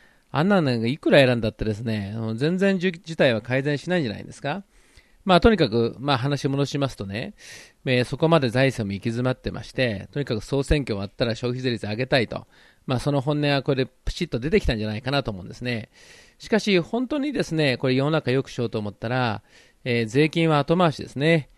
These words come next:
えー、あの、先に増税なんかしたらですね、景気が悪くなる一方で、景気がよる-、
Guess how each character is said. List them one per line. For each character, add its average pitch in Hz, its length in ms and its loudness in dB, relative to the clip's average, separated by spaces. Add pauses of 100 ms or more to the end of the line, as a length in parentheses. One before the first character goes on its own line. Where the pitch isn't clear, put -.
(400)
え 123 300 2
ー、 95 60 -6
あ 110 60 -6
の、 110 80 -4
先 127 260 -2
に 160 140 2
増 160 180 4
税 156 160 4
な 156 100 2
ん 143 40 -2
か 117 120 2
し - 60 -6
た - 80 -8
ら 110 120 0
で 98 80 -2
す - 80 -12
ね、 98 100 -6
景 127 180 -2
気 - 80 -4
が 120 80 4
悪 131 200 2
く 101 80 -6
な 110 120 0
る 101 60 -4
一 92 120 -8
方 104 200 -2
で、 101 280 -4 (300)
景 147 160 -2
気 156 140 0
が 147 40 6
よ 156 120 6
る-、 151 140 2